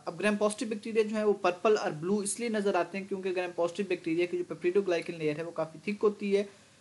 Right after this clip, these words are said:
और जब हम उसको स्टेन करते हैं, अ, with primary stain, तो प्राइमरी स्टेन जैसे हमने crystal violet का नाम दिया था, तो crystal वायलेट जो है वो ब्लू और पर्पल color का होता है, तो वो पर्पल और ब्लू कलर जो है वो रिटेन करेगा।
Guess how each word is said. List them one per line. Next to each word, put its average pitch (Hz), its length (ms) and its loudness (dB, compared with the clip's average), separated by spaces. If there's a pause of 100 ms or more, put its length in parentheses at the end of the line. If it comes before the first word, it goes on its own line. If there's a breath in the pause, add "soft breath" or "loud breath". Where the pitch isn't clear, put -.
(160 loud breath)
और 165 140 2
जब 190 200 0
हम 196 180 4
उसको 175 340 -4
स्टेन 208 300 2
करते 214 280 -2
हैं, 202 320 2
अ, 160 200 -2
with 165 520 -8
primary 170 360 0
stain, 208 220 0
तो 208 60 -8
प्राइमरी 185 300 -2
स्टेन 185 240 -2
जैसे 180 200 -6
हमने 170 180 -4
crystal 175 320 -2
violet 165 280 2
का 202 100 0
नाम 185 220 -6
दिया 185 160 -2
था, 185 120 -2
तो 180 300 -2 (100)
crystal 175 300 -6
वायलेट 165 320 0
जो 175 60 -10
है 175 60 4
वो 170 120 0
ब्लू 170 300 0
और 156 140 0
पर्पल 160 420 0
color 208 260 2
का 202 100 0
होता 180 240 2
है, 202 140 -2 (320 loud breath)
तो 196 60 2
वो 196 80 6
पर्पल 202 540 0
और 180 80 0
ब्लू 175 240 0
कलर 208 220 0
जो 196 160 -2
है 190 80 2
वो 180 100 -2
रिटेन 165 340 4
करेगा। 123 360 -6